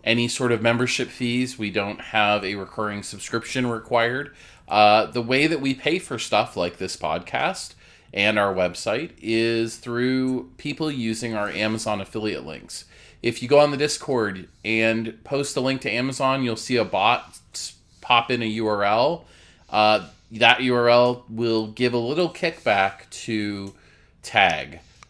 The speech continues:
uh, for anything you buy. It doesn't change your price, doesn't cost you any more money, but it does help out,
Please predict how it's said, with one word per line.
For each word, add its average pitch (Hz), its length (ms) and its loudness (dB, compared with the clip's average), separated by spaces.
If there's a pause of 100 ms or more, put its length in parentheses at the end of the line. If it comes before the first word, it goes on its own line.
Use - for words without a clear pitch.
(100)
uh, 95 280 2
for 107 140 -6
anything 107 340 -4
you 101 80 -6
buy. 90 220 -2
It 85 80 -10
doesn't 113 240 -6
change 127 320 0
your 127 120 -6
price, 131 380 -2
doesn't 110 200 -8
cost 107 380 0
you 117 100 -4
any 110 120 -2
more 117 180 -4
money, 113 300 -2
but 110 120 -4
it 92 100 -6
does 98 240 -4
help 101 260 -2
out, 98 320 0